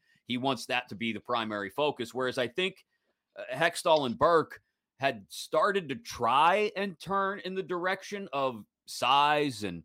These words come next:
strength and grit and jam and all those, you know,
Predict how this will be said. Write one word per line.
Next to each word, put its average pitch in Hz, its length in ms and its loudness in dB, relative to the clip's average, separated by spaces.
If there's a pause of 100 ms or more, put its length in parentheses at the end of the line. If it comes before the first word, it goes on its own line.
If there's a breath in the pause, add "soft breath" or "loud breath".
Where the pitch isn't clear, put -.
(220)
strength 139 680 -4
and 78 300 -10
grit 135 360 0 (140)
and 90 180 -12
jam 113 480 0
and 95 80 -4
all 107 120 2
those, 107 380 -4
you 127 80 -8
know, 98 180 -2